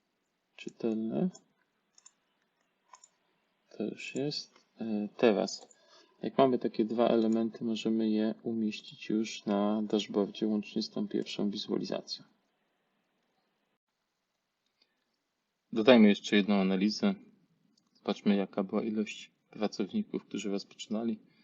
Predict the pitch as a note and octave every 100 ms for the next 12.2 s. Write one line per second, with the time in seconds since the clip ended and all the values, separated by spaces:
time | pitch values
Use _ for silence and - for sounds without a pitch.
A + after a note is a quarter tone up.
0 | - _ _ - - G2+ - G#3+ - G#3
1 | - G3 F#3+ G3 - _ _ G#2+ G2+ G2
2 | G2 - G2 G2 G2+ G2 _ _ _ G#2+
3 | G2 G2 G2 G2 G2 G#2 C#3+ - _ -
4 | - C#3+ A#2 - G#2+ G2 G2+ D#3 - _
5 | _ _ _ _ _ _ _ _ _ -
6 | A2 G#2 G#2 A2 - - - - G#2+ F#2+
7 | G#2 G2 - _ - A2 G#2 F#2+ - B2
8 | A#2+ - A2 G#2 - _ _ _ _ _
9 | A2+ G2+ - F#2+ - _ _ - - -
10 | - A2+ G#2+ - - G#2 G2+ - - G2+
11 | _ _ _ _ _ _ - - A2+ G#2+
12 | G#2+ G#2